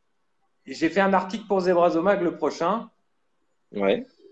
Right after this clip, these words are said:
Speaker 1: Donc, j'explique, euh, je parle des pierres vivantes, justement.
Speaker 2: Ouais.
Speaker 1: Donc, j'invite tout le monde à, à voir l'article sur Zebra Zomag. À mon avis, c'est mon premier article là-bas. Je pense que ça va être sympa. Euh, donc, euh, je me suis,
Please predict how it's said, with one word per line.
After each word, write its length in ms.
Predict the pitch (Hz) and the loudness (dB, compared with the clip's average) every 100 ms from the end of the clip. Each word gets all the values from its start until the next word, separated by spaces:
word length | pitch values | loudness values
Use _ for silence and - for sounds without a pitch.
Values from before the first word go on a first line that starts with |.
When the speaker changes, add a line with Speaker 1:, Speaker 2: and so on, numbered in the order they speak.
| - - | -20 -20
Speaker 1:
Donc, 240 | - - - _ | -10 -10 -10 _
j'explique, 440 | 160 151 - 196 185 | -8 -6 -6 -4 0
euh, 1400 | 151 139 131 127 127 120 117 113 113 110 110 110 110 107 104 95 - | 4 6 6 6 6 6 4 2 2 0 0 0 -2 -6 -10 -16 -16
je 120 | - | -6
parle 160 | - 185 | -2 0
des 80 | 165 | 0
pierres 220 | 175 170 | -2 -2
vivantes, 320 | 175 156 117 | -2 -4 -4
justement. 420 | 110 - 95 92 _ _ _ _ _ | -8 -12 -16 -16 _ _ _ _ _
Speaker 2:
Ouais. 300 | 107 95 123 - _ _ _ _ _ | -6 -4 -4 -6 _ _ _ _ _
Speaker 1:
Donc, 200 | 123 135 | -8 -8
j'invite 320 | 135 151 170 170 | -6 -6 -6 -4
tout 100 | 190 | -2
le 60 | |
monde 240 | 190 190 170 | 0 2 2
à, 680 | 151 135 127 120 - - - _ _ _ _ - _ _ - | 4 4 2 0 -4 -10 -18 _ _ _ _ -20 _ _ -12
à 100 | 123 | -4
voir 220 | 135 147 | 0 2
l'article 720 | 147 131 - 175 147 131 127 | 2 -2 -6 -12 -4 0 2
sur 200 | 120 135 | 0 -6
Zebra 260 | 131 139 135 | -4 0 0
Zomag. 340 | 135 139 160 151 | 0 -2 -2 -2
À 60 | |
mon 140 | 127 127 | -4 -6
avis, 220 | 123 120 | -8 -10
c'est 120 | - | -8
mon 120 | 143 | -6
premier 220 | 135 147 | -6 -4
article 460 | 139 123 - 143 127 | -2 -2 -6 -12 -6
là-bas. 320 | 120 120 170 | -4 -2 -2
Je 100 | 190 | -4
pense 180 | 170 170 | -10 -12
que 60 | - | -4
ça 100 | 135 | -2
va 80 | |
être 60 | 123 | -2
sympa. 440 | 139 147 131 131 - _ _ _ _ _ - | -4 -4 -2 -4 -8 _ _ _ _ _ -8
Euh, 420 | 123 123 120 117 | -2 0 0 0
donc, 300 | 117 131 131 | 0 -2 -2
euh, 520 | 131 123 120 120 117 117 | -2 0 2 2 0 -2
je 160 | 120 | -6
me 80 | 123 | -12
suis, 920 | 120 - 117 113 110 110 107 104 98 | -14 -14 -10 -8 -6 -6 -8 -10 -14